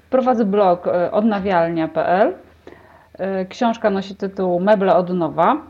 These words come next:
Mm, ja nazywam się Małgorzata Budzich, e, i było mi bardzo miło gościć w podcaście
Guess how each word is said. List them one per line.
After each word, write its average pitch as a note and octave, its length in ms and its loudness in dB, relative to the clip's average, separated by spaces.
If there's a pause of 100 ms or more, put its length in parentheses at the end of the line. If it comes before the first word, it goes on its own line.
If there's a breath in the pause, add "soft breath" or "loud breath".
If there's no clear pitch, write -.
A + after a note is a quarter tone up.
(520)
Mm, F#3+ 400 -6
ja A3+ 140 6
nazywam G3+ 400 -2
się F#3 120 -4
Małgorzata F3+ 460 -2
Budzich, F3 420 0 (540)
e, F3+ 720 -6 (140)
i F4 360 0 (540)
było A3 160 4
mi G3+ 120 0
bardzo G3 280 0
miło E3+ 220 0
gościć D#3+ 360 -4
w - 40 -20
podcaście D#3+ 640 -4